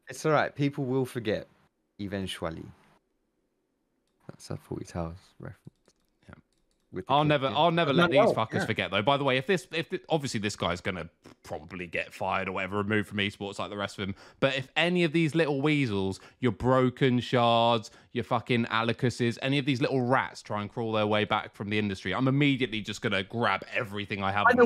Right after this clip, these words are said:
Speaker 2: them
Speaker 3: way,
Speaker 2: and post it, by the
Speaker 3: the
Speaker 2: way.
Speaker 3: one that does crack me up is there'll always be the guy like, "I can't believe this guy did it." Like,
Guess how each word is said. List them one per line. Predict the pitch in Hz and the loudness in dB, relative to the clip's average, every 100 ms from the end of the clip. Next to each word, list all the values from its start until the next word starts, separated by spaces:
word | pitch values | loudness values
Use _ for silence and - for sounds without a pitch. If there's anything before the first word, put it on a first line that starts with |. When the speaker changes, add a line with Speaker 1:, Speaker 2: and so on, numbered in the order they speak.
| 240 | 8
Speaker 2:
them | 240 | 10
Speaker 3:
way, | 185 | 8
Speaker 2:
and | 139 | 6
post | 95 92 - | 0 -6 -8
it, | 76 - | -12 -10
by | 76 | -10
the | 73 | 4
Speaker 3:
the | 220 | 8
Speaker 2:
way. | |
Speaker 3:
one | 254 277 | 10 8
that | - 175 | 2 6
does | 240 - | 6 6
crack | - 196 - | 4 4 4
me | 160 165 | 4 6
up | 147 - | 6 4
is | 151 | -4
there'll | 123 151 156 | 4 8 10
always | 180 175 | 8 8
be | - 156 | 6 4
the | |
guy | 123 131 151 | 6 6 4
like, | 110 120 | 2 0
"I | |
can't | 127 - 349 285 | 0 6 6 6
believe | 202 165 139 123 113 | 4 4 2 0 4
this | 180 - | 4 6
guy | - - 302 208 | 2 4 6 6
did | 156 | 6
it." | 147 | 6
Like, | 143 151 | 4 2